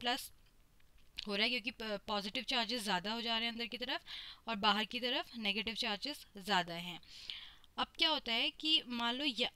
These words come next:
यहाँ पर active मेम्ब्रेन potential create हो गया इतनी जगह पे, वो जो बाहर के, अ, जो मिक-, अ, जो आपको बाहर से stimulus मिला है उसकी वजह से वो generate हो गया। तो क्या होगा,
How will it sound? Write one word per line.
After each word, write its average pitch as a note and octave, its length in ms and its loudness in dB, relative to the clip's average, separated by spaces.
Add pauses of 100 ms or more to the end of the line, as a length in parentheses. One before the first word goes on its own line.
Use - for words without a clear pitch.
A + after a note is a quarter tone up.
(120)
यहाँ A#3+ 580 4
पर C#4+ 280 -2
active A#3 320 -2
मेम्ब्रेन A#3 320 -4
potential G3 600 -6
create A3+ 320 -2
हो E3 80 -8
गया E3 220 -6
इतनी G3+ 300 -4
जगह E3 300 -6
पे, E3 220 -10 (320)
वो F#3 300 -8
जो G3 180 -6
बाहर F3+ 280 -2
के, F#3 460 -2
अ, E3 460 -12 (220)
जो F#3 140 -8 (240)
मिक-, - 560 -8
अ, F#3+ 200 -10
जो G3 360 -6
आपको F#3+ 500 -6
बाहर F#3 260 0
से A3 140 -4
stimulus G3+ 460 -2
मिला F#3 160 -2
है A3 80 0
उसकी - 280 -6
वजह D#3+ 240 -8
से C4+ 240 -6 (680)
वो G#3+ 100 0
generate G3 380 2
हो F3 60 -8
गया। F#3 140 -6
तो C#4 160 -8
क्या D4+ 140 -2
होगा, A#3+ 260 -4